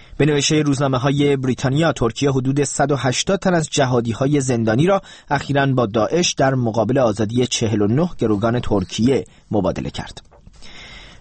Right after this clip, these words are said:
و صدها تظاهر کننده کرد در ساعات پایانی روز دوشنبه ساختمان مجلس هلند در شهر لاهه را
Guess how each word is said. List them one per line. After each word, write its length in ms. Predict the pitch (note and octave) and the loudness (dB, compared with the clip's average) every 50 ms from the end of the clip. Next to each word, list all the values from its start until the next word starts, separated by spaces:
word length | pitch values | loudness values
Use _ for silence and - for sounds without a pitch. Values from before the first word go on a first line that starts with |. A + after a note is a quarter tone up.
| - - - | -12 -6 -2
و 200 | G2+ B2 C#3 D3 | 0 2 2 2
صدها 400 | - - D3 C#3 - - F#3+ F#3 | 2 0 0 0 0 -2 -2 0
تظاهر 380 | F3+ F3 D3 D#3 D3 D#3 C#3+ | 0 2 2 2 2 0 0
کننده 380 | - - C#3+ C3+ C3 C3+ D3+ D#3 - - | 0 0 0 0 2 2 0 0 0 0
کرد 160 | F3 F3 E3 | 0 0 2
در 120 | E3+ D3 | 0 -2
ساعات 260 | C#3 - D3+ C#3+ C#3+ E3+ | 0 0 0 0 0 0
پایانی 420 | C#3+ D3 C3 C3 B2 C3 C#3 C#3+ | 0 0 0 0 0 0 0 2
روز 200 | C#3 C3+ B2+ C#3 | 2 0 0 0
دوشنبه 440 | C#3 B2+ B2 - C3+ B2+ B2+ C#3 - | 0 0 0 0 0 0 2 0 0
ساختمان 460 | - - C#3 - - C3+ C3+ C3+ C#3 | 0 -2 -4 -2 -2 -2 0 0 2
مجلس 360 | C3 B2 A2+ A2+ C3 B2 - | 2 0 0 0 -2 -2 -2
هلند 400 | C#3 - B2 A2+ B2+ C#3+ D#3 D3+ | 0 0 2 2 2 2 2 2
در 100 | C#3 A#2+ | 2 2
شهر 340 | A2+ - C3 A#2+ A#2+ C3 C3+ | 2 2 0 0 0 2 2
لاهه 280 | B2 A2+ G2+ F#2+ G#2 B2 | 2 2 2 2 2 2
را 180 | C#3 D3 C#3+ | 2 2 0